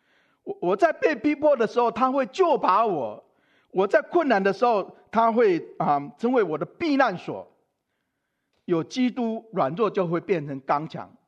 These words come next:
有基督，耶-，急难就有出路。所以接着保罗说：“因我什么时候软弱，什么时候就刚强了。”你有没有发现，哈，保罗这一大段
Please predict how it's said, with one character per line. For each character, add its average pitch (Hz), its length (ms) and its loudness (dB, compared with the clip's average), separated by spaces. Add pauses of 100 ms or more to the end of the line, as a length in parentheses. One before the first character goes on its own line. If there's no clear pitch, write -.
有 156 180 -6
基 277 300 -2
督， 240 320 -4 (580)
耶-， 208 240 2 (240)
急 185 180 -8
难 214 240 0
就 185 160 -4
有 117 340 -12
出 190 380 -8
路。 170 220 -10 (1600)
所 247 160 2
以 240 80 -2
接 247 220 0
着 214 100 2
保 139 200 0
罗 147 160 0
说 180 600 -2 (280)
：“因 285 200 2
我 170 200 0
什 165 180 -6
么 165 140 -2
时 185 140 -4
候 190 500 0
软 143 240 -2
弱， 175 260 2
什 147 160 -10
么 147 140 -6
时 165 120 -8
候 160 160 0
就 151 220 -6
刚 143 320 -4
强 107 240 -14
了。” 80 100 -20 (1900)
你 175 120 -2
有 240 60 2
没 269 100 2
有 220 60 0
发 202 200 2
现， 180 400 -2
哈， 131 340 -6 (360)
保 120 160 -2
罗 143 140 -4
这 190 220 -2
一 160 60 -4
大 156 260 0
段 147 300 -2